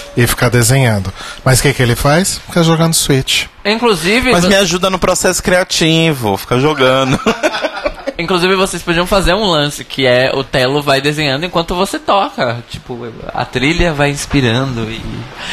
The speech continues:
Speaker 2: e nisso sai uma arte de, de álbum, por exemplo.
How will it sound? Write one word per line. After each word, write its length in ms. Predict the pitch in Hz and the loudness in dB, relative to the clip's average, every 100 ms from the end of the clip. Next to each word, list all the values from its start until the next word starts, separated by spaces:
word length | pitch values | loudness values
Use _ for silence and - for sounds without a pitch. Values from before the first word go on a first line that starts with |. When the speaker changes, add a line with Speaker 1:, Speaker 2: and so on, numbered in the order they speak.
| - | -2
Speaker 2:
e 100 | 196 | 2
nisso 380 | 185 185 - 220 | 4 4 2 2
sai 240 | 208 202 | 2 2
uma 180 | 226 285 | 2 2
arte 300 | 156 170 170 | 2 2 2
de, 140 | 143 | 0
de 160 | 135 147 | 2 2
álbum, 260 | 131 113 107 | 2 2 0
por 180 | - 95 | 0 -2
exemplo. 260 | 98 - | -4 -10